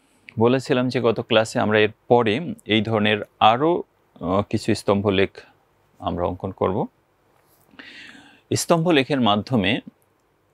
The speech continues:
আমরা আজকে, আজকে রবিবার, এই রবিবারে কতজন শিক্ষার্থী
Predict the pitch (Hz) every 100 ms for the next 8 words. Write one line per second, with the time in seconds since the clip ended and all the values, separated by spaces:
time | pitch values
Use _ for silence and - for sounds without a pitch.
0 | _ _ - 107 113 110 - 95 - -
1 | _ _ _ _ _ _ _ _ _ _
2 | _ _ _ _ _ 104 110 - - 113
3 | 113 - _ _ _ _ _ _ _ _
4 | _ _ _ _ - 107 104 92 87 90
5 | 196 _ _ _ _ _ _ _ _ _
6 | _ _ _ _ _ - 120 139 151 160
7 | 160 165 160 156 160 151 110 - 110 98